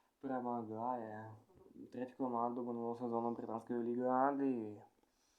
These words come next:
Ось так, друзі. Як я вже сказав, Вілфред Заха — один найкращий гравець цього поєдинку. Манчестер Юнайтед.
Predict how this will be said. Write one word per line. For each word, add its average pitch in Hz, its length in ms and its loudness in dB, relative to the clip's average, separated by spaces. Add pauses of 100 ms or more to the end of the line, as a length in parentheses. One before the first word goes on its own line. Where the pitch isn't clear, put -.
(640)
Ось 151 140 -10
так, - 280 4 (160)
друзі. - 160 -16 (920)
Як 175 200 0
я 135 60 0
вже 127 100 0
сказав, 131 520 4
Вілфред 120 360 -4
Заха — 113 380 -2
один 104 440 -8
найкращий 110 640 -6
гравець - 260 -10 (800)
цього - 260 -4
поєдинку. - 440 -12 (800)
Манчестер 120 540 -2
Юнайтед. 131 480 -6